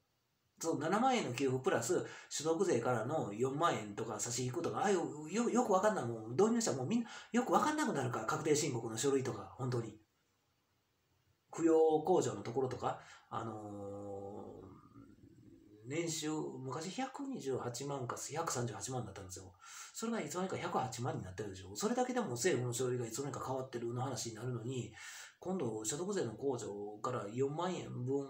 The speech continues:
あの、手元に戻ってくるような形にするとか、も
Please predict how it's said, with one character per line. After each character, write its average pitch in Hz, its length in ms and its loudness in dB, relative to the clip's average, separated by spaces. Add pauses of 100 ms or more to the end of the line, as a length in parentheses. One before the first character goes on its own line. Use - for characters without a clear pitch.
(200)
あ 107 140 -10
の、 107 140 -10
手 117 100 -8
元 120 220 -4
に 101 80 -10
戻 120 240 -6
っ 120 40 -8
て 120 120 -6
く - 100 -8
る 104 80 -8
よ 104 60 -10
う - 20 -14
な 98 60 -16
形 117 360 -8
に 110 80 -6
す - 140 -4
る 113 80 -4
と 110 80 -8
か、 107 80 -10
も 131 220 -10